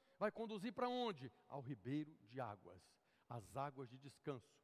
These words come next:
aos pastos verdejantes. É pela oração e pela súplica que nós somos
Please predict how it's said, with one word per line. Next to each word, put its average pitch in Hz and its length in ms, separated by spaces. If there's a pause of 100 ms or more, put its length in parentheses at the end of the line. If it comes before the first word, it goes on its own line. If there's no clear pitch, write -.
(180)
aos - 240
pastos 143 420
verdejantes. 147 560 (560)
É 156 100
pela 190 240
oração 202 540
e 208 60
pela 190 240 (180)
súplica 240 380 (220)
que 202 100
nós 202 140
somos 208 260